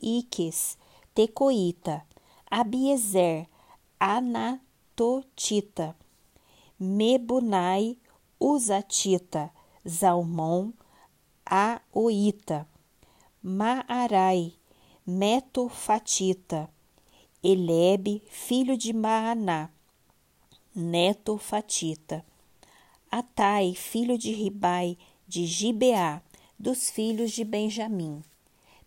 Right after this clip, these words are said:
Benaia, Piratonita,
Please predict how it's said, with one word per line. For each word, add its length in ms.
Benaia, 760
Piratonita, 1200